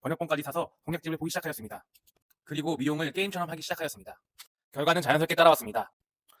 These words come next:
고객 반응이 달라지고 예약이 쌓이고 결국 삼십 개 직영 지점 브랜드에서 상위 십 프로 안에 드는 헤어 디자이너가 됐습니다. 또한 일본에서 육 년 동안 커트를 연수받을 수 있는 기회도 얻었고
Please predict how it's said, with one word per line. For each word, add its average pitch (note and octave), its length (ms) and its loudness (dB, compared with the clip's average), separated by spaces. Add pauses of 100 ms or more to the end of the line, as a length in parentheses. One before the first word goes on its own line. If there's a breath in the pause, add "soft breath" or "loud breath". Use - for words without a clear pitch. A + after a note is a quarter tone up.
(120)
고객 - 240 0
반응이 E3+ 260 2
달라지고 B2+ 460 -2 (160 soft breath)
예약이 D#3+ 240 4
쌓이고 C3 340 -2
결국 B2+ 220 -6
삼십 - 240 -4
개 F#3+ 100 2
직영 D3 220 -2
지점 C#3+ 200 -2
브랜드에서 B2+ 460 -2 (160 loud breath)
상위 F#3+ 180 0
십 - 120 -8
프로 G#3 200 6
안에 C#3 140 4
드는 C3 240 -4
헤어 F3+ 160 4
디자이너가 C3+ 360 2
됐습니다. G#2+ 440 -10 (720)
또한 E3+ 280 8
일본에서 E3+ 460 2
육 C3+ 100 -6
년 D3+ 160 0
동안 C#3+ 220 -2
커트를 E3 400 -2
연수받을 C#3 380 0
수 - 140 -8
있는 B2+ 160 -2
기회도 B2+ 260 -10
얻었고 A2+ 500 -2